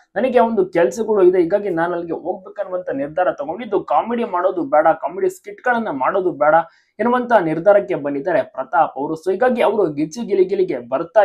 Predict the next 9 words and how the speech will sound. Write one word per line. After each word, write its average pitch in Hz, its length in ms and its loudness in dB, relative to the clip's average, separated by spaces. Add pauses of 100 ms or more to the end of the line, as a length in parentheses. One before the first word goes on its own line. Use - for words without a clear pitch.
ಇಲ್ಲ, 180 100 4 (160)
ಶೂಟಿಂಗ್ 202 320 -2
ನಲ್ಲಿ 170 240 2
ಭಾಗಿಯಾಗ್ತಿಲ್ಲ 190 680 0
ಅನ್ನುವಂತ 170 320 -10 (160)
ಮಾಹಿತಿಯು 165 360 -4
ಕೂಡ 160 160 -6 (140)
ಗೊತ್ತಾಗ್ತಿದೆ. 139 560 -4 (340)
ಅಲ್ಲದೆ 277 260 4